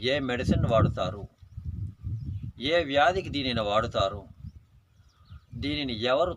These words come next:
తయారు చేస్తారు, ఏ దేశంలో వాడుతారు, ఇలాంటి ఇంట్రెస్టింగ్ విషయాలు ఈ వీడియోలో తెలుసుకుందాం. సాధారణంగా మనం దగ్గు, జలుబు, జ్వరం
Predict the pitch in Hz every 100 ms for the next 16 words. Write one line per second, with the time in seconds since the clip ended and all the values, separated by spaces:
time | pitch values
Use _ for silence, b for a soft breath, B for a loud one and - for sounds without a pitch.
0 | - 123 143 147 - 107 - 104 98 98
1 | - - - - - - - - - _
2 | - 127 147 117 131 147 151 147 127 98
3 | 101 - 92 82 82 - - - _ _
4 | _ b b b b _ 127 143 151 139
5 | 135 147 - - 160 143 107 - 123 104
6 | 90 76 - _ _ _ _ 113 117 113
7 | 123 117 110 101 92 78 - _ 101 87
8 | - 85 73 - _ _ _ _ - -
9 | _ _ - - 175 202 196 165 139 117
10 | 101 92 - _ _ _ b b b b
11 | - 123 123 110 101 - 131 117 117 143
12 | 117 120 113 110 113 117 - 110 120 123
13 | 117